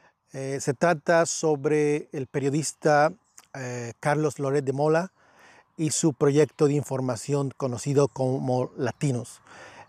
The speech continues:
Eh, la razón de este video, de este inf-, de esta información es, eh, revelar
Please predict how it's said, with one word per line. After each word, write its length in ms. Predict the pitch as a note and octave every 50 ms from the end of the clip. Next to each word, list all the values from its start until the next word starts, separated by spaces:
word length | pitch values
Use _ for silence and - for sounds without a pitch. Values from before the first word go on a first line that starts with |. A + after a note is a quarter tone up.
| _ -
Eh, 220 | C3 C3 B2+ B2 B2
la 160 | C3 C3+ C3+
razón 420 | C3+ C#3 B2 - E3 E3+ F3+ F3+
de 80 | E3+ F3+
este 600 | D#3 - - - F3 E3+ E3 E3 E3 E3 D#3+ D#3 C#3
video, 480 | D#3+ D#3 E3 E3+ F#3 G3 G3 G#3 G#3+
de 160 | D#3+ C#3 D#3
este 540 | D#3 - - - - E3 D#3+ D#3+ D#3+ D#3 D3+
inf-, 220 | C#3 C3 - - -
de 140 | - D3+ E3+
esta 180 | E3+ - - F3
información 680 | D#3+ - D#3+ D3 C#3+ C#3 C3 - - D#3+ F3 G3 A3 - - - - - - - - -
es, 420 | E3 E3 E3 F3 E3 - - - - - - - - - - _ - -
eh, 340 | D3 C#3 C#3+ C#3 C#3 C#3 C3+ B2+
revelar 540 | D#3 F3 F3 F#3 G3 G3+ F#3+ D#3+ B2+ B2